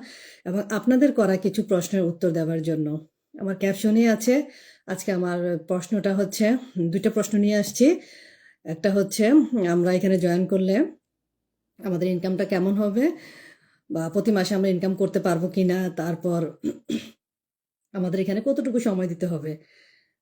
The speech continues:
তো, আহ, বিস্তারিত যাওয়ার আগে আমি আমার পেজ, আমি আমার পরিচয়টা দিচ্ছি। তো আমি আমার পেজ থেকে লাইভে এসেছি। আমি রেহানা আক্তার, আমি একজন ডিজিটাল বিজনেস ওনার, এন্টারপ্রেনার এবং মেন্টর।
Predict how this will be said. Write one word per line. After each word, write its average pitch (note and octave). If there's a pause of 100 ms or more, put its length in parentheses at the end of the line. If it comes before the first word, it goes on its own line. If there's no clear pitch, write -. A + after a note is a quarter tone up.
তো, G3+ (260)
আহ, G3+
বিস্তারিত A3+
যাওয়ার G3+
আগে G3+ (240)
আমি G3+
আমার G#3+
পেজ, G#3
আমি G3
আমার G3+ (380)
পরিচয়টা A3+
দিচ্ছি। G#3 (760)
তো A3+
আমি G#3+
আমার A3+
পেজ A3+
থেকে B3
লাইভে G3+
এসেছি। A#3+ (360)
আমি G3+
রেহানা G3
আক্তার, A#3+ (640)
আমি G3
একজন G3
ডিজিটাল F#3
বিজনেস F#3+
ওনার, G3 (600)
এন্টারপ্রেনার F#3+
এবং F#3
মেন্টর। C#3+